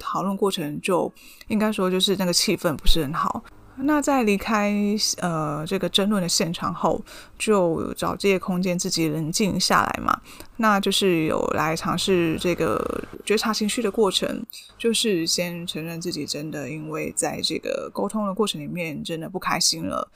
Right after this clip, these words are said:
真的感到生气了，那就是接受这个现况，接受这个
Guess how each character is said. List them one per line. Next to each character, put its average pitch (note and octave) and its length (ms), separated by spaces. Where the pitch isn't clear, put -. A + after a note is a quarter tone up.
真 F#3 160
的 F3 80
感 D3 140
到 E3 100
生 F3 220
气 - 240
了， - 180
那 A3+ 120
就 G#3 120
是 G#3 120
接 G3 220
受 F#3+ 180
这 E3 120
个 D#3 80
现 D#3+ 240
况， D#3+ 260
接 E3 100
受 D#3+ 220
这 D#3+ 140
个 - 400